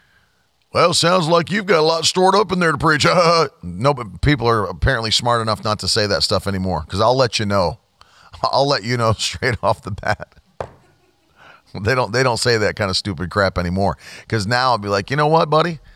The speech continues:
If you can't handle it, you might wanna check on your salvation before you end yourself in a fiery hell, burning that cellulite behind up."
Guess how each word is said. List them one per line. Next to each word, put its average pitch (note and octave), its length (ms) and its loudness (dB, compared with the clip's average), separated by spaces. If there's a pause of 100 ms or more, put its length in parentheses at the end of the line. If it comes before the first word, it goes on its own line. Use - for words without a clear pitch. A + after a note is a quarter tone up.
(300)
If - 80 -8
you D#3 100 0
can't D#3 280 0
handle D3+ 320 0
it, A2 80 -2
you B2+ 80 -4
might C3 120 0
wanna C3 220 2
check C#3 320 0
on C3 140 0
your A2 100 -2
salvation A#2 760 0 (380)
before B2 200 -4
you A2+ 180 -2
end A#2 180 -4
yourself - 1040 -4
in F#2+ 60 -4
a D#2+ 80 -4
fiery A2 540 0
hell, F#2 420 2 (640)
burning G#2+ 460 0
that G2 240 -2 (680)
cellulite A2 680 0
behind G2+ 400 2
up." G#2+ 260 0